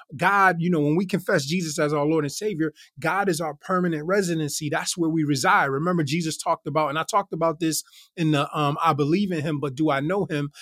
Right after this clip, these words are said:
I talked about this in those messages, John fifteen, where he says, "If you abide in me, I will abide in you." He says, "Listen, apart from me, you can't do anything." When you guys get a chance, go to our YouTube channel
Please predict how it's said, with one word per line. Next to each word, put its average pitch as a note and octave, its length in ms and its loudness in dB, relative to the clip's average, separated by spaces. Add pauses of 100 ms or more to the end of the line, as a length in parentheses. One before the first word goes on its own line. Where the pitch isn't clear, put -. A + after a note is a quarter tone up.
(180)
I C3 60 -6
talked F#3 320 -6
about D3+ 240 -8
this D3+ 160 -8
in D3+ 80 -4
those C#3 220 -2
messages, D3 460 -6
John C#3+ 300 -6
fifteen, F3 400 -8
where C#3+ 100 -2
he C#3+ 60 -2
says, B2 220 -8
"If A2+ 140 -12
you F3+ 140 -2
abide D#3 400 0
in C#3 140 -4
me, F3+ 300 -2 (300)
I D3+ 100 -2
will D3+ 160 2
abide D3 380 0
in D3 200 0
you." G#3 180 0
He E3+ 120 2
says, D3+ 220 -4
"Listen, G3 240 -4
apart F3 320 -8
from E3+ 180 -8
me, G#3+ 220 -4 (300)
you G3 120 -6
can't F3+ 320 -2
do F3+ 160 2
anything." E3+ 400 0
When C#3+ 100 0
you E3+ 80 0
guys F#3+ 280 0
get E3+ 120 -2
a D#3 60 -10
chance, F#3+ 320 -4
go F3+ 160 -2
to F#3 160 -6
our E3 100 0
YouTube F3 380 -6
channel D#3 380 -2